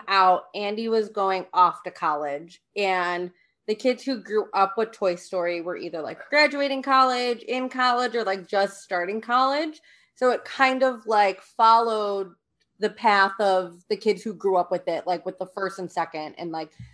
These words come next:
all of that. So I thought that was really neat and how Disney kind of did that and, and really got their timelines nice, which was good. But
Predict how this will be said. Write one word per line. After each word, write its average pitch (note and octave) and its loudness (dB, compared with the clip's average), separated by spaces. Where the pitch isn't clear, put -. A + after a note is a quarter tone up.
all G3+ 6
of F3+ -4
that. F3+ 4
So A3+ -6
I - -6
thought E4+ -2
that A#3+ 6
was A3+ -2
really G#3+ -2
neat F#3+ -4
and G3 -8
how G3 0
Disney F#3+ -6
kind F#3+ -4
of E3+ -8
did E3+ -10
that E3+ 2
and, D#3+ -12
and E3+ -8
really F#3+ -4
got G3+ 4
their G3 -4
timelines F3+ -4
nice, F3+ -6
which F#3+ -12
was F3+ -16
good. D#3+ -6
But F3 -2